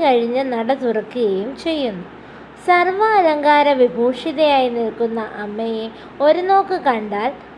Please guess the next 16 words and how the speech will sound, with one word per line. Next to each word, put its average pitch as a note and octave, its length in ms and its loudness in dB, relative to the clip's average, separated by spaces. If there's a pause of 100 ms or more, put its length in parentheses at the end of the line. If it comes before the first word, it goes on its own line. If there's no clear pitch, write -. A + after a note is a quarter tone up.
(120)
പൂർവ്വ F#4+ 480 4 (120)
പുണ്യ C#4+ 340 0 (160)
സുഹൃതമെന്ന് A#3 920 -2 (280)
കരുതണം. A3 520 0 (680)
മാംഗല്യ F#4 560 2 (100)
സൂത്രം C#4 500 0
അണിഞ്ഞവരും A3+ 680 -4 (460)
അണിയാത്തവരും C#4 840 0 (460)
ജീവിത D#4+ 400 0 (140)
വിജയത്തിന് A#3 640 0 (280)
മകം B3 360 0
തൊഴൽ A3 320 0 (220)
അത്യന്തം C#4+ 640 -2
വിശേഷമായി A3 840 -4 (300)
കണ്ടുപോകും. F#3+ 580 -6 (140)
മകം F#4+ 180 4